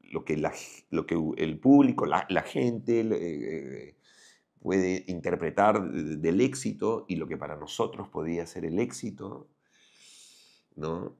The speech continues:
Eh, hablábamos de nuestras frustraciones, también hablábamos pajerías, había un momento muy dedicado a la pajería, que era además nuestro tema favorito. <laughs> Em,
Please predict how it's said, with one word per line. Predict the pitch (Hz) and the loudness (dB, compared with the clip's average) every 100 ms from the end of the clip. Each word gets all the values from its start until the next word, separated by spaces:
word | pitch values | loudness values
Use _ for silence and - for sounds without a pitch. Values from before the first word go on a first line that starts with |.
| _ _ | _ _
Eh, | - 85 80 76 73 - | -6 -4 -2 -4 -6 -2
hablábamos | 85 92 98 98 95 | 0 2 2 2 -2
de | |
nuestras | 82 - 76 - | -4 -4 -6 -6
frustraciones, | - - - - 117 117 104 104 101 - | -10 -8 -6 -2 0 0 0 -2 -4 -8
también | - 85 107 | -6 -4 -2
hablábamos | 92 95 95 - | 0 0 -2 -4
pajerías, | 78 - - 95 92 82 87 - | -6 -4 0 2 2 0 -6 -10
había | 76 80 85 | -6 -2 -2
un | 82 76 | -2 -8
momento | 76 80 78 82 78 | -8 -6 -6 -6 -8
muy | 80 82 95 113 123 | -8 -6 -2 2 4
dedicado | 110 87 73 92 92 | 4 2 -2 -2 -2
a | |
la | 80 76 | -2 -4
pajería, | 80 78 82 92 82 87 - | -6 -4 -2 0 -2 -4 -8
que | 85 | -4
era | 80 82 | -2 -2
además | 73 71 78 95 | -4 -6 -6 -6
nuestro | 98 73 | -6 -8
tema | 73 80 78 80 _ _ _ _ _ _ | -8 -6 -8 -10 _ _ _ _ _ _
favorito. | - 78 85 90 101 - 104 - - | -6 2 4 4 2 -2 -6 -8 -14
<laughs> | - - - - - - - - - - - - - - - - _ _ | -10 -10 -10 -10 -8 -6 -4 -4 -6 -18 -20 -20 -20 -20 -20 -20 _ _
Em, | 90 92 92 87 85 85 | -2 0 2 0 -2 -6